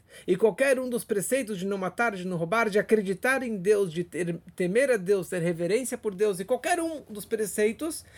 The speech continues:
naquele momento você está se conectando direto, porque a mitzvah é cem por cento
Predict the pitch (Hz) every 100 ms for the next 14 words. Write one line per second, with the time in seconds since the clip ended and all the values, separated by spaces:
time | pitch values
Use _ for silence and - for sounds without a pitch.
0 | - - 214 220 - 320 285 262 240 220
1 | 220 277 262 285 285 - - - 196 190
2 | 208 214 214 - 208 196 180 214 208 175
3 | 196 208 208 - 127 - _ _ 185 170
4 | 233 220 208 - 185 247 311 277 165 _
5 | _ _ 214 190 - 320 320 269 214 -
6 | 247 277 240 277 285 285